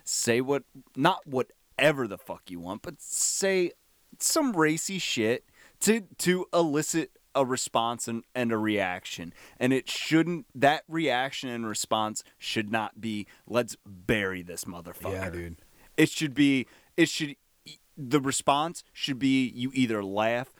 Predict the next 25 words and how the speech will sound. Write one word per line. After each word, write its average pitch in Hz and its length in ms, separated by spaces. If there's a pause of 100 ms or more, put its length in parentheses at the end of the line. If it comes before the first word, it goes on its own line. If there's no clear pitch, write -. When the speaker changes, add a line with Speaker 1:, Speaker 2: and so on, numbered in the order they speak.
(200)
Speaker 1:
or 120 120
you 104 160
fucking 110 500
don't. 90 320 (400)
And 131 160
then 127 300 (260)
you 131 360
walk 127 380
out 139 200
of 143 100
the, 139 160 (120)
out 123 180
of 131 60
the 127 80
bar 135 360 (840)
twenty 127 420
minutes 131 320
later 123 300
or 120 60
whatever 117 440
saying, 107 420 (840)
out 120 160
of 110 100
four 143 340
comics 131 580